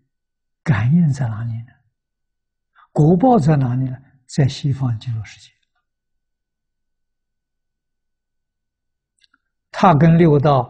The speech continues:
不相应，它跟十法界也不相应，它相应的是西方极乐世界。这叫什么？带业往生呐！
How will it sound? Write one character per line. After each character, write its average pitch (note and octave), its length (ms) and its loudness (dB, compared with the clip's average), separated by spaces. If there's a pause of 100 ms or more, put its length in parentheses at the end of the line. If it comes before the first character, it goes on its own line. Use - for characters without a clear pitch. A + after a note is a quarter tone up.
(340)
不 C#3+ 100 -4
相 A2 240 -6
应， A#2 120 -8 (3000)
它 - 160 -2
跟 A3+ 220 4
十 F#3+ 180 2
法 F3 200 0
界 G3 440 0
也 C3 160 -2
不 B2+ 120 -6
相 A#2+ 240 -6
应， B2 120 -6 (1160)
它 F3 260 2
相 F#3 400 0
应 F3+ 260 2
的 C3+ 120 -2
是 - 160 -6
西 C#3 280 -4
方 C3 300 -4
极 B2+ 140 -6
乐 B2 160 -6
世 - 120 -12
界。 B2 220 -16 (1200)
这 C#3 160 2
叫 A#2 200 -2
什 - 100 -20
么？ - 80 -14 (240)
带 F3+ 280 4
业 B2 680 2
往 G2 180 -10
生 A#2 220 -10
呐！ - 160 -20